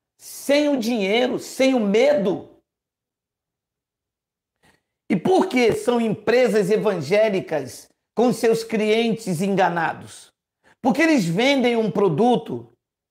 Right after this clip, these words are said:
já vencido, fora do prazo da qualidade, fazem uma propaganda enganosa e as pessoas vitimizadas por eles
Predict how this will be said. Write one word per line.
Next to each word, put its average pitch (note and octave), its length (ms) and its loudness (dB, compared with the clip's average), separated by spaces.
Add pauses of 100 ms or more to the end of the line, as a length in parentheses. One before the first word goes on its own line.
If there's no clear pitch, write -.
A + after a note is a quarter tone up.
(180)
já D#3+ 280 0
vencido, G#3 560 -2
fora F#3+ 400 0
do F3+ 140 0
prazo F3 420 0
da D#3 120 -2
qualidade, C#3 640 -6 (400)
fazem C#4 720 2
uma B3+ 320 2
propaganda G3 880 0
enganosa E3+ 1000 0 (1600)
e F#3 120 2
as G3 180 0
pessoas G3+ 640 0
vitimizadas E3+ 1200 -4
por D3+ 260 -6
eles F#3+ 600 0